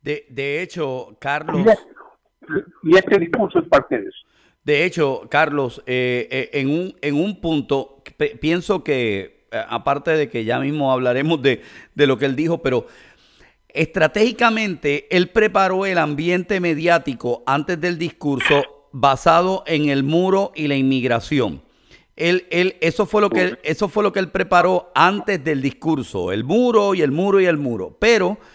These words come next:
Speaker 1: ¿qué pasa? Pa-, al parecer los demócratas cayeron en esa trampa. ¿Por qué? Porque muchos de los invitados que llevaron eran inmigrantes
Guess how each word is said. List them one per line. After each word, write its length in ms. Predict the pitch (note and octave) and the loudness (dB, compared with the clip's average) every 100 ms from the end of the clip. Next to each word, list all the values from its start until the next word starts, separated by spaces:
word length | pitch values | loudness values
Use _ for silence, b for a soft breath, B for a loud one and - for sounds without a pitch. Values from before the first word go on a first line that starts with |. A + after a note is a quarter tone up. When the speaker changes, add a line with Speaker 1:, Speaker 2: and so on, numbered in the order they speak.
| b b b | b b b
Speaker 1:
¿qué 140 | - F3+ | -2 0
pasa? 560 | E3+ C#3 - A#2 - - | 0 -2 -2 -4 -4 -2
Pa-, 140 | C3 | -2
al 260 | - C3+ C#3+ | 0 -4 -2
parecer 400 | G#3 G#3 G#3 G3 | -2 0 -2 -2
los 160 | F3+ | -2
demócratas 720 | C#3+ C#3 D#3+ E3+ F3+ E3+ C#3+ | -2 0 -2 -2 -6 -4 -8
cayeron 580 | - C#3 B2 C#3 D#3 E3+ | -4 -4 0 0 0 -2
en 140 | D#3+ D#3+ | -4 -4
esa 300 | D3+ E3 - | -2 -4 -2
trampa. 640 | D#3+ C3+ - A2 - - | -2 -4 -4 -6 -6 -2
¿Por 280 | D#3+ E3 - | 2 2 0
qué? 280 | F#3+ G3+ - b b b | -4 -4 -8 b b b
Porque 400 | C#3+ C#3 D3+ - C#3+ | 0 0 0 -2 -4
muchos 360 | F3 A3+ A#3+ | -4 0 0
de 100 | G#3 | 0
los 120 | G3+ | 0
invitados 520 | F#3+ F3 E3 F3+ F#3+ - | -2 -4 -4 -2 -2 -4
que 140 | F3+ | -2
llevaron 500 | E3 E3 F3+ D3 C3+ | 0 2 2 0 -2
eran 280 | C3+ E3 E3+ | -2 -4 -4
inmigrantes 880 | F3+ G3 D3 C3 A#2+ D3 F3 - | -4 -4 -2 -2 -4 -4 -6 -8